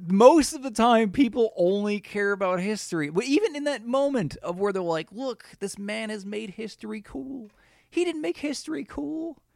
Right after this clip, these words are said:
He made Hamilton the musical cool. <laughs> That's what he did. He made, he made, he, arguably even harder to do than making history cool, he made a musical cool.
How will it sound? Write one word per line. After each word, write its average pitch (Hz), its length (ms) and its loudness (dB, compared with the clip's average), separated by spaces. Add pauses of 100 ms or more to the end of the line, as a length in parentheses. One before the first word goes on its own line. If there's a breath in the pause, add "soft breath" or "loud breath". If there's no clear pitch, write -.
(140)
He 277 140 -2
made 285 320 -8
Hamilton 302 580 -8
the 254 60 -10
musical 254 500 -6
cool. - 440 -8 (480 loud breath)
<laughs> - 480 -20
That's - 180 -4
what 294 140 -6
he 240 60 -6
did. 240 280 -6
He 277 140 2
made, 240 280 0
he - 180 -2
made, 247 260 -6
he, 220 220 -6 (320)
arguably 240 580 2
even 220 280 2
harder 226 400 2
to 208 100 -10
do 247 240 -8
than 214 140 -4
making 220 280 -2
history 214 360 -10
cool, 214 240 -10
he 220 160 -10
made 220 220 -6
a 214 40 -4
musical 165 460 -4
cool. - 440 -4